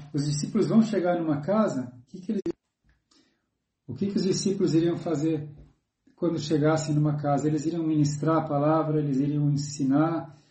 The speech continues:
eles iriam curar enfermos, mas a primeira coisa que Jesus fala, ministre a paz do Senhor,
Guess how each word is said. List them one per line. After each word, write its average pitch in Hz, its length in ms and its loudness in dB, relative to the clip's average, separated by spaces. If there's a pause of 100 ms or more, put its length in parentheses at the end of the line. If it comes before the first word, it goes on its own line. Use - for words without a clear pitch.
(220)
eles 127 220 -2
iriam 139 340 2
curar 147 240 0
enfermos, 160 800 0 (460)
mas 127 160 -2
a 139 60 0
primeira 160 520 2
coisa 170 240 -2
que - 80 -8
Jesus 147 340 -2
fala, 139 400 -4 (280)
ministre 143 500 2
a 151 140 -2
paz 156 320 -2
do 120 100 -12
Senhor, 120 460 -6